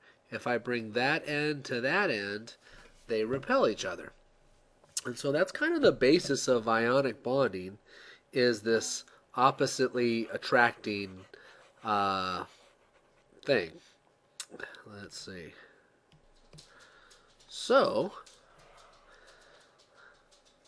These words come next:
as I just said, they are attracted to each other by their opposite charges. We just spent a little time looking over cations and anions.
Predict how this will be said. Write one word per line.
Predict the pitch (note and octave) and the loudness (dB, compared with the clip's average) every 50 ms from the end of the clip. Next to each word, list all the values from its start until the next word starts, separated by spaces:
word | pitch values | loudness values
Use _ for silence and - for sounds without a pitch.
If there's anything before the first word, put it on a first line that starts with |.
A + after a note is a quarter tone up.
| _ - | _ 0
as | D3 D#3 C#3+ B2 | 2 2 4 4
I | G#2+ F#2+ | 4 2
just | - F2+ D#2 - - | 2 -2 -8 -8 -8
said, | - - A2 D#3 E3+ - | -8 -8 -10 -10 -6 -2
they | B2 C3 C#3 | 2 4 4
are | A#2 | 4
attracted | G#2 - - C3+ C3+ C3+ - - G#2+ - | 4 2 -2 -2 -2 -2 -4 -10 -14 -10
to | - A2+ | -8 -6
each | A2 G2 A2 | -6 -4 -6
other | G#2 G#2 G#2 G2+ | -4 -4 -6 -6
by | G2 - - D3 F#3+ G#3+ G#3 F3 | -4 -2 0 2 2 4 2 2
their | B2 G#2+ G2 F#2 F2 | 0 0 -4 -4 -4
opposite | F#2+ F#2+ - - - - - - E2+ | -6 -8 -8 -8 -12 -12 -12 -12 -12
charges. | - - F#2 F2 F2+ F2 A#2+ E3 G#3+ - - - _ _ _ _ - - - - - - - - - - - - - - - - - - - - | -12 -10 -10 -10 -12 -10 -10 -10 -10 -10 -12 -12 _ _ _ _ -20 -20 -20 -20 -20 -20 -20 -20 -20 -20 -20 -20 -20 -20 -20 -20 -20 -20 -14 -8
We | A#2+ A#2+ A#2 | -4 -4 -2
just | A2+ D3 D3+ - | 0 0 0 0
spent | - - - D#3 C#3 A2+ | -2 0 2 2 4 4
a | B2 | 2
little | B2 B2 C#3 D3 D3 | 2 2 2 2 2
time | C#3 - - C#3 B2+ B2+ B2 A#2+ A#2+ | 0 -2 -2 0 2 2 0 0 0
looking | B2+ C3 B2+ - - A#2+ A#2 A2+ A#2+ | -2 -2 -2 -4 -6 -6 -6 -6 -6
over | A#2 C3 B2 A2 G#2+ G#2+ G#2 G2+ G2 - - - - - - - | -4 -4 -4 -2 0 0 0 0 -2 -4 -8 -18 -20 -20 -18 -12
cations | - - - D3 C#3+ C3+ C3 B2+ B2 A#2+ A#2+ A#2+ A#2+ A#2+ A#2+ A#2+ A#2 G#2+ | -12 -8 -4 -2 0 2 2 2 2 2 2 2 2 0 0 -2 -2 -4
and | G#2+ G2+ - | -6 -8 -6
anions. | - C3 D3+ F3+ F3+ C3+ G#2 G2 G2 F#2+ G#2 A#2+ D3 E3 - | -2 2 4 6 6 6 4 0 0 -2 -4 -6 -6 -10 -12